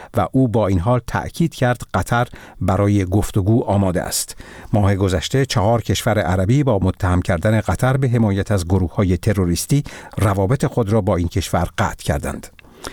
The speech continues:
سازمان حقوق بشر ایران، نهاد مستقر در نروژ، اعلام کرد در شش ماه گذشته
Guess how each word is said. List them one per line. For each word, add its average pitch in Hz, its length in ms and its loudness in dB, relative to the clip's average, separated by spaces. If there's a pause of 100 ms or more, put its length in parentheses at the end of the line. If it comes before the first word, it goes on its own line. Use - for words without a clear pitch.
(340)
سازمان 147 440 2
حقوق 127 460 0
بشر 113 340 0
ایران، 123 340 2
نهاد 113 320 0
مستقر 107 720 2
در 87 280 0
نروژ، 110 500 2
اعلام 104 380 2
کرد 127 280 0
در 95 120 0
شش - 300 -2
ماه 127 200 2
گذشته 95 480 0